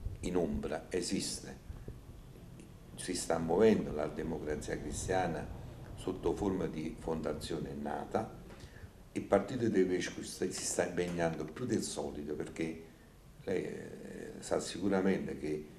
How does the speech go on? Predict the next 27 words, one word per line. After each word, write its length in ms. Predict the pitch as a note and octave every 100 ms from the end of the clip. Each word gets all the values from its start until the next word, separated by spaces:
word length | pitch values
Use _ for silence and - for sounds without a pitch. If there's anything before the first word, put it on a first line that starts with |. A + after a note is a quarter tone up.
| -
quando 260 | - E2 D#2+
si 140 | E2
tocca 300 | F2+ G#2+ -
la 140 | F2+ E2
Chiesa 720 | - - - - G2 - - - - - - - -
si 140 | - F#2
tocca 300 | F#2 - E2
la 100 | D#2+
corrente. 380 | D#2+ F2 D#2 - - - - - - - -
Cioè, 180 | - F2 F#2 -
a 80 |
me 180 | - A2
mi 140 | G#2+ G2
risulta 500 | G2 G#2 F#2+ - D2+
che 400 | E2 E2 E2 - - - - - - -
hanno 300 | G2 F#2+ F#2
messo 580 | F#2+ F#2+ - F2 E2+ -
o 100 | -
vogliono 360 | F2+ F2+ E2+ F2
mettere 680 | F2 D#2+ D#2+ D#2 D#2 D#2 D#2 - - -
le 140 | E2+
tasse 540 | E2+ G#2 - - - -
sui 160 | - D#2+
rifiuti, 560 | D2 - A2+ A2 -
sui 440 | - D#2 D2+ D2 D2+
beni 320 | D#2+ E2+ D#2
ecclesiastici, 880 | D2+ D2+ D2+ A2+ G2+ - - - -